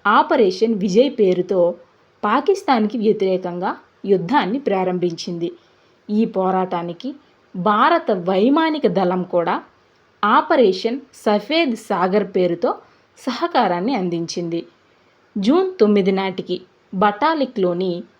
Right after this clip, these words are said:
కీలక స్థావరాలని భారత్ స్వాధీనం చేసుకుంది. భారత దళాల దాడి తీవ్రతకు బటాలిక్, ద్రాస్, టైగర్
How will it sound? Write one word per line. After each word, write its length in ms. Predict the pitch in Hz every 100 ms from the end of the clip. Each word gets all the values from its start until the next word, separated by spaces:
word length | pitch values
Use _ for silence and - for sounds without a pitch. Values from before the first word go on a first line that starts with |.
| _ _
కీలక 420 | 233 285 320 262 185
స్థావరాలని 840 | - 190 180 247 254 185 175 175 294 - _ _ _
భారత్ 580 | 175 175 175 233 196 185 - _ _ -
స్వాధీనం 560 | 277 269 196 185 175 165
చేసుకుంది. 520 | 170 - 170 165 170 - _ _ _ _ _
భారత 380 | 175 175 170 175
దళాల 420 | 175 175 190 262
దాడి 320 | 277 220 190 185
తీవ్రతకు 680 | 185 170 180 175 - 180 175 - _ _ 180
బటాలిక్, 680 | 170 156 165 165 202 - - _ _ _ _ _ _
ద్రాస్, 580 | 196 175 180 156 208 240 - _ _ _ _ _ _ _
టైగర్ 420 | 196 185 185 208